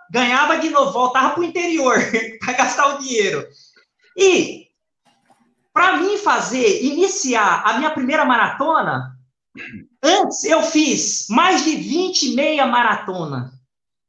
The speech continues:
Eu não entrei, eu não entrei no, na maratona de paraquedas, até mesmo porque eu falo, a maratona, ela não tem volta pras provas curtas. Por isso que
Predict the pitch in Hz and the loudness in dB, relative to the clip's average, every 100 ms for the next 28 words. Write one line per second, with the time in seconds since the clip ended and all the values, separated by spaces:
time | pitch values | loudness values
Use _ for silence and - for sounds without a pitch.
0 | _ _ _ _ _ _ _ _ _ - | _ _ _ _ _ _ _ _ _ 0
1 | 240 285 311 302 311 330 349 175 - - | 2 4 2 2 2 2 2 0 -4 -4
2 | 208 269 311 302 - 294 339 320 302 277 | 0 2 2 2 2 2 2 2 2 4
3 | 240 220 233 240 233 202 285 302 240 254 | 4 2 2 2 2 0 0 0 0 0
4 | 262 254 - 208 180 190 226 233 277 262 | 2 0 -2 -4 -2 0 0 0 0 0
5 | 247 294 320 349 311 254 262 294 - 220 | 0 -2 -2 -6 -8 -6 -4 -2 0 2
6 | 170 139 - _ - 190 247 269 - 254 | 2 -2 -10 _ -4 0 2 0 0 -2
7 | 294 277 233 240 240 277 339 311 349 262 | 0 2 2 2 2 0 0 -4 -4 0
8 | 240 311 320 294 285 277 262 277 311 - | 2 4 2 2 0 0 0 2 0 -2
9 | 254 247 196 135 131 - _ _ _ - | -4 -4 -4 -8 -14 -16 _ _ _ 0
10 | 254 254 349 403 392 - 349 311 277 139 | 2 4 4 4 2 2 0 -2 -2 -6
11 | 127 | -8